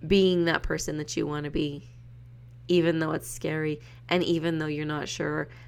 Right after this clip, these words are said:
how your mom or your brother or your aunt or your grandma is gonna re-, respond.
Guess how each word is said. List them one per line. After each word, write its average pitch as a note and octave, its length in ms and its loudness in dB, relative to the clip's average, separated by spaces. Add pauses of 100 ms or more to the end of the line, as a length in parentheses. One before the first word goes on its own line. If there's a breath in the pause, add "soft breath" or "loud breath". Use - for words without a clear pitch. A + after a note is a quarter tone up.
how - 160 -4
your D#3+ 160 2
mom D#3 360 -2
or - 80 -6
your D#3 140 -2
brother D3+ 360 -2
or D#3+ 160 -2
your D#3 160 -4
aunt D3 380 -4
or E3+ 40 -2
your D#3 120 -2
grandma D3+ 400 -2
is - 200 -10
gonna D3+ 220 -6
re-, D3 160 -6 (200)
respond. - 680 -4